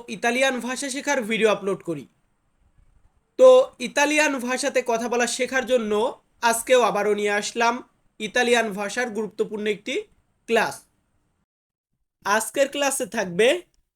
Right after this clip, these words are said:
দি দিয়ে বিশটি শব্দ, মানে আমরা বলি, ইংরেজিতে বলি ডি, আর এটাকে ইতালিয়ান ভাষাতে বলা হয় দি। তো এই দি দিয়ে বিশটা শব্দার্থ থাকবে।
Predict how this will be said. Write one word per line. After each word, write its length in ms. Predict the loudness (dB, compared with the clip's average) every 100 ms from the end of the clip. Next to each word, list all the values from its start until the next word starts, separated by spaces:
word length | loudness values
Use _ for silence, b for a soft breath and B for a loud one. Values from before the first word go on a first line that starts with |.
| _ -18 -16 -2
দি 280 | 2 2 0
দিয়ে 380 | 0 2 6 6 4 -2 -18 -4
বিশটি 380 | -2 -2 -2 -4
শব্দ, 300 | -2 -2 -2
মানে 240 | -4 -2
আমরা 240 | -2 0 0
বলি, 320 | 0 0 -4 -8
ইংরেজিতে 460 | -6 0 0 0 2
বলি 180 | 2 2
ডি, 400 | -2 0 2 2
আর 120 | 2
এটাকে 280 | 2 -2 -4 -4
ইতালিয়ান 360 | -2 2 2 0
ভাষাতে 300 | -4 -8 -6
বলা 140 | -4
হয় 160 | 0 -2
দি। 420 | -4 -4 0 0 0 -6 _ _ _ _ -2
তো 40 |
এই 80 | -2
দি 240 | 0 0 0 0
দিয়ে 140 | -4
বিশটা 320 | -2 -4 -4
শব্দার্থ 440 | -4 -4 -4 -4 -4
থাকবে। 380 | -6 -2 2